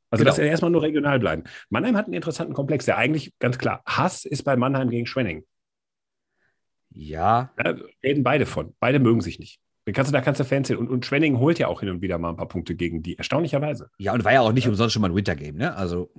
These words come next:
Speaker 2: klar, das ist schon
Speaker 1: Ja, das,
Speaker 2: was
Speaker 1: das, das,
Speaker 2: Regionales, ne?
Speaker 1: die mögen sich nicht. So, die, die, die Fans untereinander. Das, das merkst du. Wenn du mit beiden zu tun hast, wird das immer wieder angesprochen. Ähm, jetzt ist Schwenning momentan, obwohl gerade läuft's gar nicht so gut, äh, muss man auch sagen, kein guter Saisonstart.
Speaker 2: Nee.
Speaker 1: Äh,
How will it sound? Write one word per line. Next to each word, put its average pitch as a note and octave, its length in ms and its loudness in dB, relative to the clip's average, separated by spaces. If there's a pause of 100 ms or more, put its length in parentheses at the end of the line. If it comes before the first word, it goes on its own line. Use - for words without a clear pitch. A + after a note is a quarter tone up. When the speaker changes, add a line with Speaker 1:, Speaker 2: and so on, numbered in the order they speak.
Speaker 2:
klar, D#2 260 -4
das D#2 140 -10
ist A2+ 180 -10
schon G#2+ 280 0
Speaker 1:
Ja, B2+ 40 6
das, D3 260 2
Speaker 2:
was - 60 0
Speaker 1:
das, E3 180 2
das, E3 140 0
Speaker 2:
Regionales, B2 400 -6
ne? G#2+ 140 -12 (160)
Speaker 1:
die D3+ 80 2
mögen D3+ 280 6
sich E2+ 200 -6
nicht. - 300 -20 (100)
So, G2+ 340 0
die, G2+ 200 -4
die, G#2 140 0
die G#2 140 -2
Fans F#2 280 0
untereinander. E2+ 420 -6
Das, B2 160 0
das D#3 160 -2
merkst A#2+ 380 0
du. - 180 -16
Wenn B2 100 -2
du B2+ 100 4
mit B2+ 220 0
beiden E3+ 240 0
zu D#3+ 120 -10
tun F3 240 -4
hast, - 260 -6
wird D3 140 -6
das D3+ 100 -4
immer D#3 160 2
wieder C#3+ 180 0
angesprochen. D#3 540 -2 (680)
Ähm, A#2+ 560 0 (120)
jetzt B2+ 220 -2
ist - 140 -2
Schwenning D#3+ 340 4
momentan, C3 500 4
obwohl G#2+ 360 -2
gerade G#2 380 -2
läuft's F#2 200 -4
gar E2 140 -6
nicht C#3 120 0
so F3 80 -6
gut, C4+ 240 -12 (260)
äh, - 40 -6
muss A2 320 -8
man - 100 -2
auch A2 60 -2
sagen, D3+ 260 -6
kein A#2+ 220 0
guter B2 200 0
Saisonstart. A#2 540 -4 (160)
Speaker 2:
Nee. F#2 180 -4
Speaker 1:
Äh, A2+ 40 -6